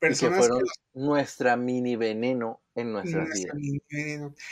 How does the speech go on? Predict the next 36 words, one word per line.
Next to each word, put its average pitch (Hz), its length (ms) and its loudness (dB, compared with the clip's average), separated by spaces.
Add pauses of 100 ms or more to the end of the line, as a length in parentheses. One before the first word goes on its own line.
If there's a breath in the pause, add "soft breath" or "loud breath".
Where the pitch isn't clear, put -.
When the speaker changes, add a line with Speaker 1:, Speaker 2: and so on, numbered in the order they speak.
(240 loud breath)
Speaker 2:
Yo, 175 440 12
eh, 165 220 4
justamente 175 500 0
era 170 100 6
lo 165 140 2
que 151 480 0
le 143 180 0
decía 147 260 -2
a 160 40 -4
mi - 80 -4
amiga 160 140 -4
ayer, 160 220 -2
era, 147 200 -6
para 156 200 -2
mí 165 160 -2
es 175 140 0
mi, 185 320 -2 (380 loud breath)
mi 156 260 -6
mini 165 240 0
veneno, 165 520 0
es 165 180 -2
mi 175 380 0
veneno 160 420 -4
pequeñita. 151 600 -4 (680 loud breath)
Eh, 139 380 6
pero 143 140 8
a - 20 8
ver, 143 160 8
les 143 220 6
cuento. 175 460 6 (1200)
Este, 139 960 6 (480 loud breath)
por 180 160 12
allá 185 260 12
de 226 120 10
dos 226 280 10
mil, 185 380 8